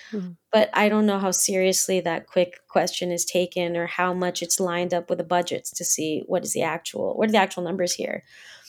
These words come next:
Speaker 2: And especially, like, you have a lot of the granting programs saying, "Well, you have to prioritize marginalized artists," which is great. But how is that money lining up with those artists? Like, are you just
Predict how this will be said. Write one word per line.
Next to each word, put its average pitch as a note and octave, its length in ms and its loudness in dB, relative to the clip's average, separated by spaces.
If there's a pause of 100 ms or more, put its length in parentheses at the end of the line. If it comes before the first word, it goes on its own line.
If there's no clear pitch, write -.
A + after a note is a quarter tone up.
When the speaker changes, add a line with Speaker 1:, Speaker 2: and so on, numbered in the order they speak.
(180)
Speaker 2:
And A3+ 120 4
especially, B3 540 6
like, G3+ 260 2
you G#3 120 4
have F#3+ 360 2
a - 60 0
lot F3+ 220 0
of - 20 -6
the F#3+ 60 -4
granting F#3 400 -2
programs F3 420 -2
saying, E3 340 -2
"Well, E3+ 120 0
you E3+ 100 -4
have E3 140 -6
to - 100 -10
prioritize E3 720 -2
marginalized F#3 600 0 (100)
artists," - 560 0 (400)
which G#3 180 0
is F#3+ 140 -2
great. C4 460 4 (200)
But A3 140 4
how A3 340 4
is G#3 240 2
that G3+ 320 2
money G3+ 580 4
lining F3+ 440 0
up E3+ 320 -2 (480)
with F#3 100 4
those E3+ 240 2
artists? - 800 -4 (340)
Like, G3 160 2
are G3 80 6
you F#3+ 120 4
just F3+ 440 2